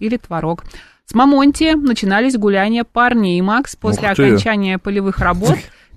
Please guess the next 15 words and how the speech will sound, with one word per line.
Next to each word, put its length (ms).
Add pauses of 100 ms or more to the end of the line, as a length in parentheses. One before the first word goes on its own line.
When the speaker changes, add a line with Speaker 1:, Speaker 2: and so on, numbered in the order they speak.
Speaker 1:
всем 240
молодым 380
людям, 340
Speaker 2:
Я 60
Speaker 1:
ну, 60
Speaker 2:
уже 160
Speaker 1:
Макс, 300
Speaker 2:
начал. 60
Speaker 1:
все, 200 (280)
все, 260 (100)
Speaker 2:
<laughs> 20
Speaker 1:
вычеркиваем, 760 (360)
которым 320
предстояло 420
идти 500